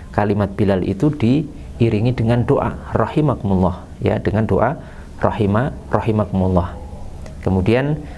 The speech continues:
tadi jawabannya juga disebutkan, "As-sholatu la ilaha illallah,"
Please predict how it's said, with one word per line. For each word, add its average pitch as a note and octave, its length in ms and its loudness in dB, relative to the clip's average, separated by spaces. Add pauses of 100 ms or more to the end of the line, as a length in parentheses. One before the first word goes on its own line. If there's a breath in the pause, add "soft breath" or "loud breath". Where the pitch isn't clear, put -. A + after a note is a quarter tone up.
(280 loud breath)
tadi G#2 160 2
jawabannya G2 720 2
juga - 240 0
disebutkan, F#2+ 720 0
"As-sholatu G#2 640 0
la G2 240 2
ilaha F#2 320 0
illallah," G#2 560 0